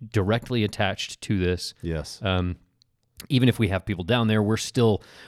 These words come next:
Speaker 1: we're still removed by, by space and time, right? That, that's like, how do we, how do we pray for
Speaker 2: Mm.
Speaker 1: um, people in Louisiana, people in Afghanistan, people that are in Haiti,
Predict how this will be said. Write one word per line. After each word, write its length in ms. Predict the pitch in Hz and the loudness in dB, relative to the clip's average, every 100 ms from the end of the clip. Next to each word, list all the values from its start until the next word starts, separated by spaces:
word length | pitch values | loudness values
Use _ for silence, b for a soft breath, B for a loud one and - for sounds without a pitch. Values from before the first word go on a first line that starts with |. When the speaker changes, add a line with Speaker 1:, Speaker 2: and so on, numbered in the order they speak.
| - | 0
Speaker 1:
we're 100 | 131 | 0
still 260 | - 139 107 | 6 6 8
removed 580 | 107 131 123 104 - - | 8 10 10 8 2 -8
by, 380 | 104 104 92 92 | -2 0 0 -2
by 220 | 87 98 | -2 -2
space 400 | - - 110 95 | -2 -2 -2 0
and 120 | 95 | -4
time, 340 | 80 104 87 92 | -4 -4 -2 -2
right? 220 | 87 92 | -2 -2
That, 200 | 110 104 | -4 -4
that's 280 | 98 98 - | -4 -6 -6
like, 140 | 104 87 | -8 -4
how 160 | 107 | -2
do 80 | 120 | 0
we, 240 | 117 110 B B B | 2 0 B B B
how 160 | - 139 | 0 2
do 80 | |
we 100 | 147 | 2
pray 400 | 120 - 113 113 | 0 0 2 2
for 640 | 110 - 101 98 95 92 71 b b b | 0 -4 -2 0 0 0 -4 b b b
Speaker 2:
Mm. 80 | - | -8
Speaker 1:
um, 280 | 92 92 90 - - | -4 -4 -6 -10 -6
people 280 | 113 110 107 | -4 0 2
in 120 | 98 | 2
Louisiana, 560 | 98 92 92 90 90 | 0 -2 -2 -4 -4
people 340 | 85 110 110 107 | -6 -8 -6 -4
in 80 | 98 | -4
Afghanistan, 680 | - 92 87 85 95 90 85 | -4 -6 -8 -8 -6 -6 -4
people 300 | 104 117 110 | -4 -2 0
that 160 | 104 | 0
are 120 | 98 | 0
in 280 | 101 104 95 | -2 -2 -2
Haiti, 500 | 95 107 98 95 87 | -2 -2 -2 -2 -6